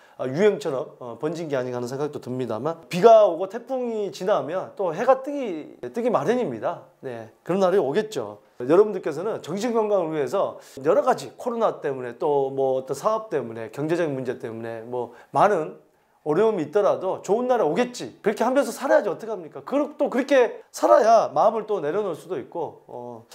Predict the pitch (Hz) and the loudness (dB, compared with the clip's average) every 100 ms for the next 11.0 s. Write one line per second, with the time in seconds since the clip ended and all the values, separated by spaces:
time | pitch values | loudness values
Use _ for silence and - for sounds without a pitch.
0 | - 269 196 185 254 190 190 220 - 180 | 0 2 2 2 0 0 -2 -4 -2 2
1 | 269 269 262 233 220 - 160 190 180 170 | 4 2 -2 0 0 -2 -4 -4 -6 -6
2 | 143 247 196 127 107 113 147 127 131 117 | -8 -6 -4 -6 -12 -16 -10 -8 -6 -8
3 | 107 107 110 196 226 185 185 156 190 214 | -12 -16 0 4 4 4 0 2 2 4
4 | 160 139 175 131 - 151 185 185 175 160 | 0 0 -2 -2 -4 -4 -2 -4 -6 -8
5 | 240 277 262 262 226 196 170 151 143 151 | -4 -2 0 0 -2 -4 -6 -8 -8 -4
6 | 170 156 123 123 123 123 123 120 131 147 | -2 -2 -4 -4 -4 -4 -8 -6 -8 -8
7 | 170 147 117 104 104 139 - - _ 285 | -8 -8 -10 -10 -10 -12 -14 -20 _ 4
8 | 302 147 190 226 165 175 185 160 127 110 | 4 4 0 0 2 2 2 -2 -4 -6
9 | 104 - 175 240 269 262 180 240 285 226 | -16 -2 6 6 6 0 -2 6 6 6
10 | 190 175 202 226 156 160 139 120 104 | -2 -4 -6 -4 -4 -2 -4 -8 -12